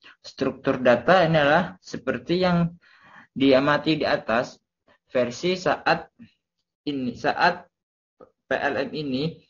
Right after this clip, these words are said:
mampu bekerja dengan reguler dan framen-, fragmen tanpa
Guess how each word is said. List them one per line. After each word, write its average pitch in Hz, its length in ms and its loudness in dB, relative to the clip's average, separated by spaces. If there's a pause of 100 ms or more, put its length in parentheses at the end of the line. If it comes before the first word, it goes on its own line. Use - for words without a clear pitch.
(240)
mampu 131 320 0
bekerja 131 640 0
dengan 131 400 0
reguler 127 720 -2 (1400)
dan 160 400 0 (400)
framen-, 139 640 -4 (240)
fragmen 151 480 0
tanpa 143 720 2